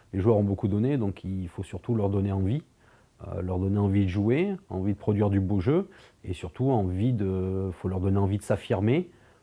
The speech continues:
parce que voilà, la prochaine, comme je, on disait, la prochaine génération espoir débute en août, face à, pour un match face à l'Allemagne,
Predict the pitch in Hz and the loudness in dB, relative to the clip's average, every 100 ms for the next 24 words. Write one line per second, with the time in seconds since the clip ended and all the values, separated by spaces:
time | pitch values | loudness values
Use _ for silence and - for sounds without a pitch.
0 | _ 95 92 - 95 117 160 127 104 - | _ -8 -4 -2 0 0 0 -2 -4 -2
1 | 101 98 101 104 95 104 104 101 104 143 | -2 0 -2 -2 -2 -2 -2 -2 -4 -4
2 | 151 117 117 107 107 104 - 110 - 123 | -4 -2 0 0 0 0 -2 -6 0 4
3 | 117 104 98 98 98 101 156 208 - - | 4 4 0 -2 0 2 2 0 -6 -20
4 | - - - _ - 98 - 98 101 101 | -20 -20 -20 _ -8 -8 -4 -2 0 0
5 | 101 87 - 98 101 107 - 95 - 95 | -2 -6 -6 -2 -2 -2 -4 -8 -4 -4
6 | 95 113 175 180 | -2 0 0 -2